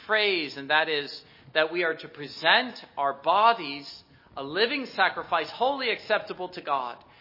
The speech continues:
We are to place, as it were, and this is a metaphor, obviously, it's a spiritual picture, but we are to take our lives and our bodies and we are to place them on the altar of praise. That is,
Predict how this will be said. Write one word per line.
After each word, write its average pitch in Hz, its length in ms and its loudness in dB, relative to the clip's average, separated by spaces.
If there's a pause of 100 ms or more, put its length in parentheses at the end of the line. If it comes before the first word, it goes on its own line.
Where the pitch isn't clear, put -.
(140)
We 226 200 0
are 214 120 6
to 170 120 -12
place, 233 500 -2
as 196 160 -6
it 180 180 -8
were, 135 220 -6
and 170 120 -6
this 160 160 -14
is 135 100 -12
a 120 60 -8
metaphor, 143 680 0
obviously, 139 840 -2 (440)
it's 160 160 -12
a 156 60 -4
spiritual 226 540 0
picture, 160 360 -6
but 156 200 -6
we 175 120 -2
are 151 140 2
to 131 260 -10 (380)
take 220 320 0 (160)
our 143 240 2
lives 190 680 -2
and 139 140 -10
our 113 100 -6
bodies 147 560 -8
and 135 100 -14
we 135 80 -10
are 131 120 -6
to - 100 -18 (220)
place 233 340 -2
them 208 180 -4
on 175 120 -4
the 160 100 -4
altar 208 380 2
of - 180 -10
praise. 143 540 -6 (400)
That 220 400 2
is, 170 500 -6